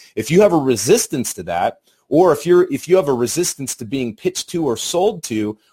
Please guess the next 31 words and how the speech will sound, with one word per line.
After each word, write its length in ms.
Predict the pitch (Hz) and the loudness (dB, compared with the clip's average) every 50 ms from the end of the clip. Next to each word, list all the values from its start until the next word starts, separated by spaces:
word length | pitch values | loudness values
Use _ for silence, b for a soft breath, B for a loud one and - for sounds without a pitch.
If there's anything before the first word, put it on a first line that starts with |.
| _ - | _ -2
or 100 | 123 120 | 0 0
made 240 | 123 127 131 127 - | 2 0 0 -2 -2
offers 480 | - 151 196 233 - - 135 117 - - | -2 -2 -2 -2 0 0 -2 -2 -4 -6
to, 360 | - 110 107 101 101 101 95 _ _ _ _ _ _ _ _ - | -8 -6 -4 -4 -4 -6 -8 _ _ _ _ _ _ _ _ -6
you 100 | 107 120 | -2 0
gotta 200 | 135 143 170 190 | 2 2 4 2
get 160 | 208 214 214 | 2 -2 -2
clear 280 | - 220 226 240 247 202 | 2 4 4 4 4 4
on 140 | 160 147 | 2 2
that 160 | 139 135 127 110 | 2 2 0 0
and 100 | 131 143 | 0 0
ask 240 | 156 175 - - | 0 0 -2 -2
yourself, 460 | 160 143 - - 143 127 123 - - 101 | -4 -4 -2 0 0 2 0 0 -2 -6
"Do 220 | 104 139 170 196 | -4 0 2 4
I 100 | 190 196 | 4 6
really 380 | 185 156 156 165 160 151 143 127 | 4 4 4 2 2 2 0 0
have 280 | 117 151 143 143 135 117 | 0 0 0 0 0 -2
the 80 | 113 | -6
mindset 760 | 110 113 113 120 139 160 185 185 - - - 107 107 110 - - - | -6 -4 -2 -2 -2 -2 -4 -4 -6 -6 -4 -4 -4 -4 -6 -8 -8
of 140 | 104 110 117 | -8 -8 -8
an 100 | 135 - - | -8 -10 -10
entrepreneur? 760 | 101 101 104 - - - - 139 151 196 240 226 135 95 95 - | -8 -8 -8 -10 -12 -10 -6 -2 0 2 2 2 2 0 -2 -6
Do 120 | - 117 113 | -2 0 2
I 80 | 117 | 2
have 180 | 135 151 151 147 | 4 2 2 0
the 80 | 139 127 | 0 0
mindset 400 | 135 139 151 156 156 - 117 120 | 0 0 0 0 -2 -2 -2 -2
of 100 | 123 143 | -2 0
a 40 | |
business 440 | 143 180 196 220 196 196 160 - - | 2 2 2 2 0 -2 -4 -4 -4
owner?" 240 | 113 101 87 80 | -6 -6 -8 -10